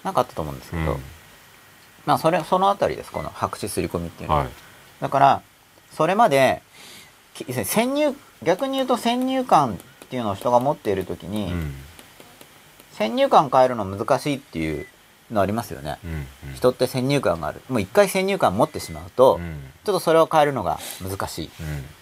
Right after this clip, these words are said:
Speaker 1: で、この変えるのが難しいっていう話と、ちょっともう連想でバンバン話飛んじゃいますけど、
Speaker 2: はい。
Speaker 1: 変えるのが難しいって話と、あの、執着の話っていうのが関連していて、
Speaker 2: うん。
Speaker 1: で、これ執着の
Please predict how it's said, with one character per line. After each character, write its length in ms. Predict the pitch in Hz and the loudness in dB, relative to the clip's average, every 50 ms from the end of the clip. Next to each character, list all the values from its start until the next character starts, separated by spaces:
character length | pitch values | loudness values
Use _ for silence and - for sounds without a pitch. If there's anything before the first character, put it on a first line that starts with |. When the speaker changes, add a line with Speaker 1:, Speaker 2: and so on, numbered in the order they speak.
| - _ - | -20 _ -2
Speaker 1:
で、 220 | 143 147 135 - - - - - _ _ _ | 2 2 2 2 0 -6 -20 -20 _ _ _
こ 120 | - 120 113 | -6 -6 -4
の 60 | 107 | -2
変 200 | - - 190 214 | 2 4 4 4
え 40 | 247 | 4
る 80 | 277 | 4
の 100 | 262 240 | 2 2
が 60 | 165 123 | 2 2
難 340 | 110 107 104 - - 120 | 0 -2 -2 0 0 0
し 160 | 120 - 147 139 | 0 0 -4 -4
い 20 | |
っ 40 | 135 | -4
て 120 | - 104 | -6 -8
い 20 | 101 | -8
う 40 | |
話 360 | 90 90 85 82 82 80 - - | -6 -6 -8 -8 -8 -10 -4 4
と、 320 | - 135 135 107 85 - - _ _ _ _ _ _ _ _ | 6 8 8 8 6 0 -6 _ _ _ _ _ _ _ _
ち 60 | - | -14
ょ 20 | 127 | -10
っ 20 | |
と 60 | - | -8
も 80 | 107 92 | -8 -6
う 20 | |
連 180 | 87 92 104 123 | -6 -6 -6 -8
想 100 | - 139 | -6 -4
で 80 | 127 120 | -4 -2
バ 120 | 110 123 | 0 0
ン 60 | 123 117 | 0 -2
バ 80 | 101 | -4
ン 20 | 92 | -4
話 200 | 98 92 92 92 | -6 -6 -8 -8
飛 100 | - 95 | -10 -10
ん 20 | 85 | -8
じ 60 | 90 | -8
ゃ 40 | 92 | -6
い 20 | 90 | -6
ま 100 | 90 92 | -8 -8
す 80 | - | -12
け 80 | - - | -12 -10
ど、 140 | 78 82 82 | -8 -6 -4
Speaker 2:
は 240 | 80 80 78 73 | -4 -2 -4 -4
い。 20 | 67 64 - - - - - - - - | -6 -8 -14 -20 -20 -20 -20 -20 -8 0
Speaker 1:
変 140 | - 165 180 | 2 4 4
え 20 | 214 | 4
る 80 | 247 | 4
の 140 | 247 208 151 | 2 0 2
が 140 | 123 120 117 | 0 0 -2
難 200 | 123 123 135 131 | 0 -2 -2 -2
し 80 | 151 | -2
い 60 | 156 147 | -4 -4
っ 40 | |
て 100 | 147 - | -6 -8
話 340 | 98 107 92 92 92 90 - | -8 -4 -4 -4 -4 -4 -4
と、 120 | - - 110 | -2 0 0
あ 60 | 101 | 0
の、 80 | 92 | 0
執 280 | 90 - - 202 226 - | -4 -4 -2 -2 0 2
着 220 | - 156 123 - | 2 0 2 0
の 60 | 104 95 | -2 -4
話 340 | 98 107 92 95 95 - 107 | -2 -2 -2 0 -2 -2 -4
っ 60 | 92 | -6
て 140 | - - 90 | -6 -8 -8
い 20 | |
う 40 | 85 | -6
の 40 | 71 | -6
が 100 | 71 76 | -6 -6
関 260 | - - 95 87 85 | -6 -4 -4 -2 -2
連 140 | 85 82 82 | -4 -6 -8
し 100 | - - | -8 -10
て 120 | - 87 | -8 -8
い 60 | 80 | -8
て、 260 | 78 - 107 110 95 92 | -4 0 2 2 2 2
Speaker 2:
う 0 | |
ん。 260 | 90 82 78 73 65 64 64 - - - - - - - - - - - | 0 -4 -4 -6 -8 -10 -14 -20 -20 -20 -20 -20 -20 -20 -20 -20 -12 -4
Speaker 1:
で、 140 | - 117 107 | -2 0 2
こ 100 | - 117 | 4 4
れ 80 | 104 101 | 2 2
執 220 | - - 196 208 | 4 2 2 4
着 240 | 202 165 131 - 98 | 4 4 2 2 2
の 160 | 87 82 - | -4 -4 -4